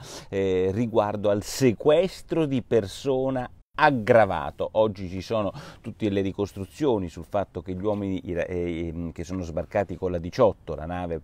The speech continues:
che lui avrebbe sequestrato in maniera aggravata. Beh, insomma, tutti sono sc-, una settantina di loro sono scomparsi, i giornali ci dicono che sono stati identificati, ma in realtà c'è l'Unione Europea arrabbiatissima con noi perché una volta che li abbiamo identificati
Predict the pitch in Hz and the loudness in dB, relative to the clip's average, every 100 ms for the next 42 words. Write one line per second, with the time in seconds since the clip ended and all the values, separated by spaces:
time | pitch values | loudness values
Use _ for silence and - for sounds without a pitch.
0 | - 85 92 92 92 92 85 - 107 - | -10 -6 -2 -2 -2 -2 -6 -8 -8 -4
1 | 95 - - 117 95 - 78 87 98 90 | -6 -8 0 0 0 -4 -8 -6 -4 -2
2 | 82 87 87 113 123 87 78 - 98 - | -4 -6 -2 2 2 2 -2 -4 -6 -8
3 | - - 101 135 135 104 - 156 - 147 | -10 -2 -2 0 0 -2 -4 -14 -4 -4
4 | 127 107 113 101 - 107 101 104 101 110 | -2 -4 -2 -4 -2 -2 0 -4 -4 -4
5 | 113 107 120 104 110 98 98 107 - 147 | -2 0 0 2 2 0 -2 -8 -4 -4
6 | 117 101 95 90 90 104 101 92 90 98 | 0 0 0 -6 -4 -4 -4 -6 -8 -8
7 | 98 92 87 90 92 117 101 95 95 92 | -4 -4 -4 -6 -6 -2 -2 -2 -4 -4
8 | 110 127 - 90 92 104 90 90 95 92 | -6 -8 -4 -4 -2 -4 -4 -2 -2 0
9 | 104 - 85 95 104 90 92 98 95 87 | -4 -2 -6 -4 -2 -2 -2 -2 0 0
10 | 82 101 95 92 113 - 95 98 135 120 | 0 0 0 -4 -6 -6 -6 -4 -2 0
11 | 113 104 87 92 110 98 90 92 98 98 | 0 -2 -2 2 2 0 -2 0 0 0
12 | 95 95 113 101 98 95 87 | -2 -4 -6 -4 -2 -2 -4